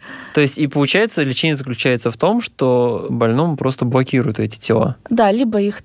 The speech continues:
Speaker 2: блокируют, либо разрушают, там разные есть способы.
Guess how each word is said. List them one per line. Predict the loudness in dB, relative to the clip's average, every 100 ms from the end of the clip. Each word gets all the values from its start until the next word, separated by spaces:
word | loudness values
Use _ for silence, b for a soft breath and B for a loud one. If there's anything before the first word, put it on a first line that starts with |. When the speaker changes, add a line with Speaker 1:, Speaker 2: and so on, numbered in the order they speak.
| -10
Speaker 2:
блокируют, | -4 -4 -2 0 2 0
либо | -2 -2 0
разрушают, | -2 -4 -6 0 2 2 0 -4
там | -4 -4 -4 -8 -8 -6 -4 -6
разные | 0 0 2 2 2 2 0
есть | -4 -8 -12 -14 -14 -20
способы. | -16 -10 -10 -12